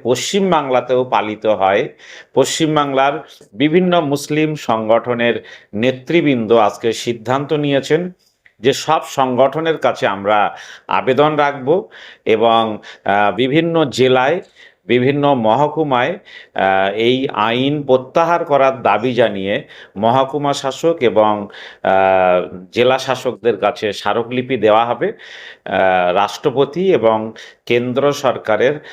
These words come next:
স্বরাষ্ট্রমন্ত্রীর উপলক্ষ করে। এর পাশাপাশি, আহ, প্রতীকী জেল ভরো আন্দোলনের কথা বলা হয়েছে,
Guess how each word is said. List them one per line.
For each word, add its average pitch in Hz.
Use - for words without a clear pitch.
স্বরাষ্ট্রমন্ত্রীর 131
উপলক্ষ 117
করে। 85
এর 143
পাশাপাশি, 147
আহ, 104
প্রতীকী 151
জেল 131
ভরো 139
আন্দোলনের 120
কথা 110
বলা 95
হয়েছে, 120